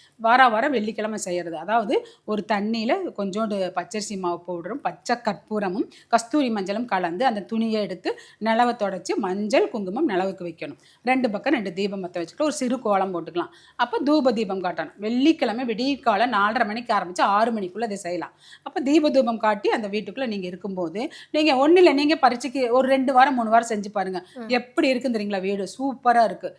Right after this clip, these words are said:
Speaker 1: ஃபுல் பாசிட்டிவா இருக்கு. இந்த மாதிரி பாசிட்டிவ் எல்லாம் என்னென்னமெல்லாம் கொண்டு வரணுமோ அது எல்லாம் கொண்டு வரணும். இப்படி கொண்டு வந்தால் மட்டும்தான் அந்த வீடு பாசிட்டிவ் ஆகும். இது அத்தனைக்கும் காரணம் நாம தான், பெண்கள் தான், நாம தான். இது அத்தனைக்கும் காரணம் யாரு?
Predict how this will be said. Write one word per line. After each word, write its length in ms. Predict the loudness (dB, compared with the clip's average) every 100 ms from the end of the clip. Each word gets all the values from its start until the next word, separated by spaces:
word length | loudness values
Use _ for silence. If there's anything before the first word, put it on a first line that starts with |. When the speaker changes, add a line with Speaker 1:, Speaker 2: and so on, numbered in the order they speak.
| _ _ 6
Speaker 1:
ஃபுல் 200 | 8 8
பாசிட்டிவா 480 | 6 4 2 2 2
இருக்கு. 260 | 2 -8 -18 _ _ -6
இந்த 120 | -2
மாதிரி 200 | 0 0
பாசிட்டிவ் 440 | 2 2 0 -2 0
எல்லாம் 220 | 2 0
என்னென்னமெல்லாம் 500 | 0 -4 -4 -2 -2
கொண்டு 180 | -4 -4
வரணுமோ 340 | -4 -6 -4 -4
அது 140 | -4
எல்லாம் 340 | -4 -4 -6 -6
கொண்டு 200 | -10 -10
வரணும். 260 | -10 -10 -12 -20
இப்படி 240 | _ -6
கொண்டு 300 | 0 2 6
வந்தால் 360 | 6 8 6 6
மட்டும்தான் 460 | 2 -6 -2 2 2
அந்த 100 | 2
வீடு 160 | -2 -2
பாசிட்டிவ் 440 | 0 0 0 -2 2
ஆகும். 260 | 2 0 -4 -10 4
இது 120 | 8
அத்தனைக்கும் 580 | 8 8 8 8 6 8
காரணம் 360 | 8 8 8
நாம 280 | 6 6 4
தான், 180 | 0 0
பெண்கள் 360 | 0 0 2 0
தான், 180 | 0 -4 -6 _
நாம 300 | 2 4 6
தான். 160 | 6 4
இது 100 | 2
அத்தனைக்கும் 480 | -2 4 6 8 8
காரணம் 320 | 6 4 4
யாரு? 200 | 6 6